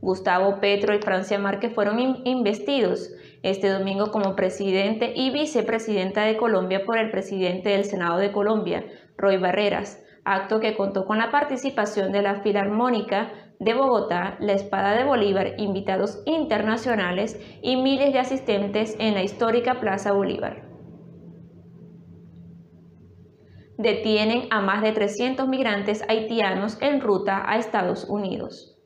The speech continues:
Las autoridades estadounidenses detuvieron este sábado por la tarde a más de trescientos migrantes haitianos frente a las costas de los Cayos de Florida, en el extremo sur de ese país,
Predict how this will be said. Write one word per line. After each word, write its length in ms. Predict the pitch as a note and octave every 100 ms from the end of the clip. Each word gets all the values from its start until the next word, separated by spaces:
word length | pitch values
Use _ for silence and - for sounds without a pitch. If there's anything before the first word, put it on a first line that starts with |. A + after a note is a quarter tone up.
| _ _ _ _ - _ _ _ _ _ - - -
Las 300 | G3 G3 -
autoridades 720 | G#3 G#3 F#3+ F#3 F#3 F#3+ A3+
estadounidenses 800 | A3+ G#3+ F#3 F#3 F3+ F#3 F#3 A3+
detuvieron 560 | B3 C#4 A#3+ G#3 G3+ G3
este 260 | G3+ A3
sábado 440 | A3 G3+ G3 G#3+ A3
por 140 | A#3
la 160 | B3+ B3+
tarde 420 | G3 F#3+ G#3+ A3+ - -
a 160 | - B3
más 220 | A#3 G#3+
de 100 | A3
trescientos 540 | G#3+ G#3 G3 F#3+ G#3
migrantes 520 | G#3+ G3 F#3 F#3+ G#3+ -
haitianos 840 | G3 G3 G#3 G#3+ G3+ F3+ F#3 - - - -
frente 340 | C#4 C#4 C4
a 40 |
las 180 | G#3+ A3
costas 380 | - G3 G3 G#3
de 100 | G3+
los 140 | G3
Cayos 280 | - F#3+ G3
de 120 | G#3+
Florida, 680 | G#3+ G3+ A#3 A#3+ G#3 G3 - -
en 160 | A3+
el 80 | A3
extremo 460 | G3 G3+ A3+ A3+ A#3+
sur 260 | A#3+ A3
de 180 | A3 A3
ese 180 | F3 F3
país, 540 | F#3+ F#3 E3+ - -